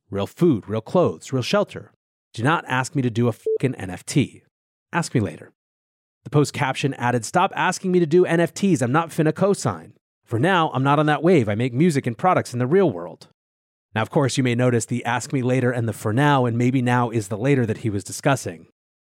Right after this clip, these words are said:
Either way, these applications are the type that are about future potential use, not things that are actually going on, so it could come to nothing. Lastly, Prada became the latest luxury brand alongside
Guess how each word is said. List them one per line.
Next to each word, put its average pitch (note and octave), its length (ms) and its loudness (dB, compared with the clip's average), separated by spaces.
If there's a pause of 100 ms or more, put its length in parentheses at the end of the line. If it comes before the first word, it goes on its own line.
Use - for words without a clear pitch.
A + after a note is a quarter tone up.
Either F3+ 200 4
way, E3 120 6
these C#3+ 180 0
applications C#3+ 720 0
are B2+ 140 0
the A#2 80 2
type - 380 -2
that B2+ 120 0
are A#2 80 2
about A2 320 0
future D#3 460 0
potential D#3 640 -2
use, B2 380 -4
not A#2 360 -2
things C3 220 0
that A#2 100 0
are A2 120 2
actually G#2 320 -2
going G2 280 -4
on, A#2+ 300 2
so C3 160 -2
it - 160 -10
could D3+ 320 0
come F2+ 240 -10
to - 100 -18
nothing. F#2 440 -6 (840)
Lastly, D3 400 0
Prada C3+ 480 2
became B2 460 -2
the A#2 140 -4
latest D3 440 0
luxury A#2+ 560 -4
brand A#2+ 340 -4
alongside G2+ 800 -4